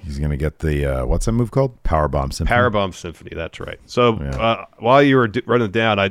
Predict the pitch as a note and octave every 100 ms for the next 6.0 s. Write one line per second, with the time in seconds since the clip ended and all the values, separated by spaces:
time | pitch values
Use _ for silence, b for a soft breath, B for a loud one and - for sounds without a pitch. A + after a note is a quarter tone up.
0 | - G2+ - A2 A#2+ - G2+ A2 F#2 -
1 | A2+ F#2 G2 - - - A2 - E2 D#2+
2 | - - - G2+ A#2+ G#2+ G#2+ - G#2 D#2+
3 | G2+ F#2+ F#2 F2 - B2 G#2+ F2 F#2 G2+
4 | F#2+ F2 F2+ G#2 E2+ - G#2 F#2 D#2+ G2+
5 | A#2 G2 F2+ D#2+ - E2+ C#2+ - F#2 D2+